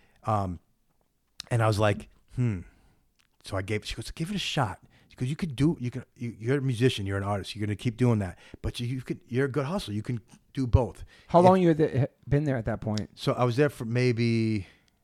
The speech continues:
Speaker 1: six months.
Speaker 2: Came up fast, yeah.
Speaker 1: Yeah, and then they brought me over to management, like, just threw money at me,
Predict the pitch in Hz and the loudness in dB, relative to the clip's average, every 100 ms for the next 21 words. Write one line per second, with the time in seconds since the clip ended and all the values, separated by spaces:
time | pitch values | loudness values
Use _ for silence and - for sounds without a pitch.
0 | _ _ _ _ _ - 143 - 110 123 | _ _ _ _ _ -6 -6 -2 0 0
1 | 170 - - 147 127 117 - 139 120 110 | 0 -8 -8 -6 -4 -6 -6 -4 -2 -4
2 | 127 131 127 127 110 98 - 113 120 127 | 0 0 2 2 2 0 -2 0 4 4
3 | 123 117 104 123 131 127 110 104 110 113 | 4 2 2 2 4 2 2 0 2 2
4 | 110 95 90 82 - 107 - - 101 - | 2 -2 -6 -10 -10 -10 -12 -8 -8 -4
5 | 110 - - - - - 123 101 98 101 | -6 -6 -12 -14 -14 -4 -2 0 -2 -2
6 | 98 92 98 | -4 -4 -6